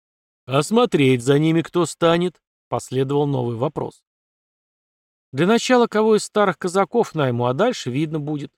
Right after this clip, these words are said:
честно признался Шатун, сообразив, что о данном вопросе ещё и не думал. «Ага,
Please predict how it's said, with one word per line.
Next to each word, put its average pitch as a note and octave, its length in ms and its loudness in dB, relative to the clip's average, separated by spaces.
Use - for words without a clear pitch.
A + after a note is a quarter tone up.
честно C#3 380 -6
признался B2+ 540 -4
Шатун, F3+ 440 -6
сообразив, C3 580 0
что C3 240 -2
о A#2+ 60 0
данном D3 400 0
вопросе C3 540 -4
ещё - 280 -6
и B2 80 -4
не D#3 120 -2
думал. B2+ 420 -4
«Ага, C#3 500 0